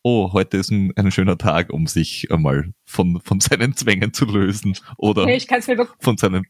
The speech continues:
Speaker 1: seiner Trägerin?
Speaker 2: kann's mir wirklich nicht erklären. Also, ich bin ja zwei Wochen vorher noch den Run Two gelaufen und da war ja die eine Etappe eigentlich exakt ungefähr die Länge von dem, was ich in Nizza geschafft hab,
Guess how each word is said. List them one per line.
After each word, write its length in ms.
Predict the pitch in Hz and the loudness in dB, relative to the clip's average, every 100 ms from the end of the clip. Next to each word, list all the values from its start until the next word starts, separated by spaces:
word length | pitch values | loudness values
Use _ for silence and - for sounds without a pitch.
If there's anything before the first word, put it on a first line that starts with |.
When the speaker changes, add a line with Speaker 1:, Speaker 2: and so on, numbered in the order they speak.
| _ | _
Speaker 1:
seiner 180 | 104 85 | -4 -4
Trägerin? 460 | - 90 85 90 87 | 0 0 2 0 0
Speaker 2:
kann's 160 | 220 - | 0 2
mir 100 | 220 | 0
wirklich 220 | 240 247 | 0 -2
nicht 120 | 240 | -2
erklären. 380 | 208 240 233 226 | -2 0 -2 -2
Also, 160 | 196 | -8
ich 140 | 202 - | -8 -6
bin 140 | 220 | -2
ja 160 | 214 202 | -2 -2
zwei 180 | 220 214 | -2 -2
Wochen 200 | 220 208 | -4 -4
vorher 260 | 226 220 | -2 -2
noch 140 | 214 214 | -2 -2
den 240 | 226 208 | -2 0
Run 160 | 196 202 | -2 -2
Two 160 | 247 262 | -4 -2
gelaufen 460 | 269 254 277 262 | 0 -2 -2 -4
und 100 | 220 | -2
da 60 | 196 | 0
war 140 | 196 | 0
ja 60 | 208 | 0
die 220 | 208 208 | -2 -2
eine 220 | 185 208 | 0 -2
Etappe 300 | 202 - 214 | -2 -2 0
eigentlich 260 | 185 196 208 | -2 -2 -10
exakt 380 | - - 208 - | -6 -2 -2 -2
ungefähr 300 | 214 220 202 | -4 -2 -4
die 100 | 196 | 0
Länge 220 | 202 220 | -2 -2
von 180 | 214 202 | -6 -4
dem, 180 | 214 208 | -2 -2
was 140 | 208 | -4
ich 100 | 214 | -6
in 80 | 214 | -2
Nizza 260 | 214 240 | 0 0
geschafft 380 | 208 - 226 _ | 0 -2 -4 _
hab, 180 | 254 | -2